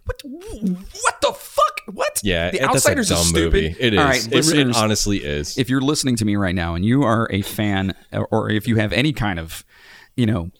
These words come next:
Speaker 1: cinematic,
Speaker 2: It's not
Speaker 1: um,
Speaker 2: a horrible
Speaker 1: love.
Speaker 2: movie.
Speaker 1: No, no, no,
Speaker 2: It's
Speaker 1: hold on,
Speaker 2: just,
Speaker 1: hold
Speaker 2: it's
Speaker 1: on, hold on.
Speaker 2: stupid.
Speaker 1: If you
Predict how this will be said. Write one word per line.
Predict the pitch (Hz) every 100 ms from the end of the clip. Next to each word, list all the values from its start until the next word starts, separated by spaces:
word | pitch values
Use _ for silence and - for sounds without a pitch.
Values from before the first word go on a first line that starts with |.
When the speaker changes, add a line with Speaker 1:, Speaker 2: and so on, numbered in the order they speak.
| -
Speaker 1:
cinematic, | - - 131 120 117 117 - -
Speaker 2:
It's | 196 -
not | 240
Speaker 1:
um, | 214
Speaker 2:
a |
horrible | 208 220 - 240 175 175
Speaker 1:
love. | 175
Speaker 2:
movie. | 170
Speaker 1:
No, | 285
no, | 339
no, | 311
Speaker 2:
It's | 277
Speaker 1:
hold | 262
on, | 131
Speaker 2:
just, | -
Speaker 1:
hold | 262
Speaker 2:
it's | 240 247
Speaker 1:
on, | 226
hold | - 214
on. |
Speaker 2:
stupid. | 226 262 196 _ _ _ - _ -
Speaker 1:
If | 120
you | 156 220 208